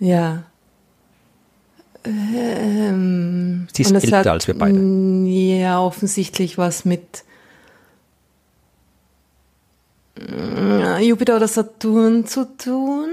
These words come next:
Speaker 2: Ja, das ist richtig. Also,
Speaker 1: Ähm, Cassini ist die Weltraummission.
Speaker 2: ist, die ist auch, ja,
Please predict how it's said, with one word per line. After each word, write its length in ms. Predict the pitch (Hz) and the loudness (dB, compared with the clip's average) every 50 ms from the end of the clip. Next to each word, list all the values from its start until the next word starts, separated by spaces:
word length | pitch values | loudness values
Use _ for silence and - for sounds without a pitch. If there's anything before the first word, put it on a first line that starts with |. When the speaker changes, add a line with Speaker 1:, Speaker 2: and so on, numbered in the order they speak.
| 370 381 440 | -6 -6 -6
Speaker 2:
Ja, 400 | 480 508 - - 143 180 196 165 - - _ _ - - _ - | -6 -6 -4 -2 0 0 0 0 -2 -6 _ _ -20 -20 _ -18
das 160 | - - - - | -16 -12 -10 -8
ist 200 | 98 - - - | -8 -8 -6 -8
richtig. 260 | 113 - - - 220 | -8 -6 -4 -4 -2
Also, 320 | 220 220 220 226 226 226 | -2 0 0 0 0 0
Speaker 1:
Ähm, 560 | 233 233 233 233 233 233 233 240 240 240 220 - - _ _ _ _ _ _ _ _ _ _ _ _ _ _ _ _ _ _ _ _ _ _ _ - _ _ _ _ _ _ _ _ _ _ _ | 0 0 0 0 0 0 0 0 -2 -4 -6 -10 -16 _ _ _ _ _ _ _ _ _ _ _ _ _ _ _ _ _ _ _ _ _ _ _ -20 _ _ _ _ _ _ _ _ _ _ _
Cassini 840 | - 214 214 202 208 - 233 220 214 220 220 220 220 226 233 247 269 | -8 -8 -6 -6 -6 -4 -2 0 0 2 2 2 2 2 0 0 -2
ist 160 | 254 - - | -4 -4 -6
die 100 | 240 220 | -6 -2
Weltraummission. 1000 | 214 208 208 208 196 202 196 196 202 202 196 - - 208 202 202 208 226 262 330 392 - - | -2 -2 0 0 0 0 2 2 2 0 -2 -4 -4 -2 0 0 0 0 -2 -2 -4 -8 -8
Speaker 2:
ist, 220 | - 107 - - - - | -10 -10 -10 -10 -10 -6
die 100 | 101 95 | -6 -6
ist 120 | - - | -6 -6
auch, 240 | - - 85 - - 104 | -6 -6 -8 -6 -4 -4
ja, 180 | 107 113 135 | -2 -2 -2